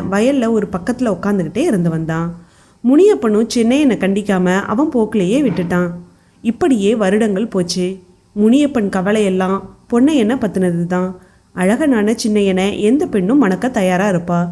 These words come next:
ஆனா விகாரமான பொன்னையனுக்கு திருமணம் நடக்குமான்னு கவலைப்பட்டுக்கிட்டு இருந்தான். ஒரு நாள் முனியப்பனை பார்த்து பேச கல்யாண தரகர் கனகரத்னம் அவனோட வயலுக்கு வந்தான்.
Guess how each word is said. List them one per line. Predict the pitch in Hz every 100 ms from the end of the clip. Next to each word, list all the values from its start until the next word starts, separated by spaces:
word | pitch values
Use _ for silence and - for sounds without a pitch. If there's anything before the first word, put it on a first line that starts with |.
| - - _
ஆனா | 196 202 214
விகாரமான | 208 196 220 302 311 226 220
பொன்னையனுக்கு | 220 196 196 185 170 175 254
திருமணம் | 247 254 302 302
நடக்குமான்னு | 196 175 175 175 151 247
கவலைப்பட்டுக்கிட்டு | 320 220 202 185 170 170
இருந்தான். | 170 170 170 175 - - _ _
ஒரு | 240
நாள் | 269 247 262
முனியப்பனை | 233 240 349 294 208
பார்த்து | 180 180 180
பேச | 175 170 185 190 - - _
கல்யாண | - 220 269 339
தரகர் | 277 180 175 -
கனகரத்னம் | - 196 220 202 - 170 240 -
அவனோட | 202 220 190
வயலுக்கு | 165 160 170 269
வந்தான். | 196 170 170 165